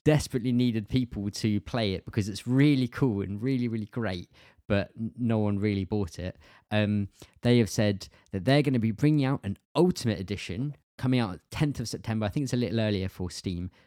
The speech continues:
Tenth of September for P S four, Xbox, um, Epic Games for thirty pounds. And it's basically like a Game of the Year edition. So you get the game plus the two big expansions that have and are about to come out. And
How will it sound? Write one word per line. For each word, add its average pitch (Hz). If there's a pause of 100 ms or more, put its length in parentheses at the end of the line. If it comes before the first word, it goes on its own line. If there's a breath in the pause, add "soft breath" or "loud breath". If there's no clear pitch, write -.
Tenth 147
of 113
September 110
for 101
P 107
S 95
four, 95
Xbox, - (100)
um, 87
Epic 101
Games 92 (420 soft breath)
for 104
thirty 143
pounds. 104 (240 soft breath)
And 101
it's 95
basically 139
like 123
a 110
Game 104
of 95
the 92
Year 92
edition. 85
So -
you 85
get -
the -
game 117
plus -
the 110
two 107
big 92
expansions 90 (140)
that 95 (200)
have 113 (180)
and 95
are 92
about 92
to -
come 92
out. 87 (540 soft breath)
And 104